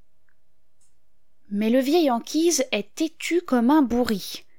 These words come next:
Il refuse de quitter sa terre et préfère mourir dignement chez lui plutôt que de se dessécher dans une coque de noix.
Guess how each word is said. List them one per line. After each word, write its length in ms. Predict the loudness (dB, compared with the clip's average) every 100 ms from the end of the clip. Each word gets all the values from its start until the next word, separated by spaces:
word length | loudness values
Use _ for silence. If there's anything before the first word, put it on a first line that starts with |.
| -20 -20 -20 -20 -20 -20 -12 -4
Il 160 | 0
refuse 480 | 2 0 -2 -4 -2
de 80 | -4
quitter 360 | -4 -2 0
sa 180 | 0 -2
terre 420 | -2 -2 0 -2 -6 -12 -18 -4
et 80 | -4
préfère 440 | -2 -2 0 2
mourir 680 | 4 6 4 4 2 -2 -6
dignement 600 | 0 4 6 4 4 0
chez 240 | 0 0
lui 240 | 2 2 0
plutôt 360 | -2 0 0
que 120 | 0 -2 0
de 140 | -2
se 380 | -2 -4 -2 -2
dessécher 640 | 0 0 0 0 0 0
dans 180 | -2 -4
une 400 | -4 -6 -6 -6
coque 300 | -4 -4 -2
de 100 | -2
noix. 260 | -2 -8